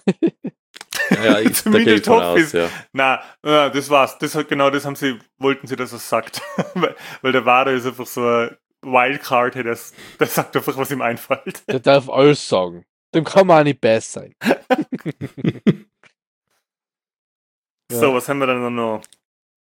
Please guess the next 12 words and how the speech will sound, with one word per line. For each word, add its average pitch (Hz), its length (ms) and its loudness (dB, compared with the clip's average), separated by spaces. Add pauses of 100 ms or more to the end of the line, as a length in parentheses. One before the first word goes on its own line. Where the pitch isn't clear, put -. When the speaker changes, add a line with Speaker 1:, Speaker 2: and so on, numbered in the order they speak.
(220)
Speaker 2:
Wenn 117 160 2
du 131 80 0
suchst, 151 300 2
Speaker 3:
Das 123 60 -4
Speaker 2:
ich 123 140 6
hab 117 100 4
so 127 120 4
einen 113 160 2
netten 123 300 0
Side-Fact - 680 0
noch, 92 440 2 (340)
äh, 92 280 2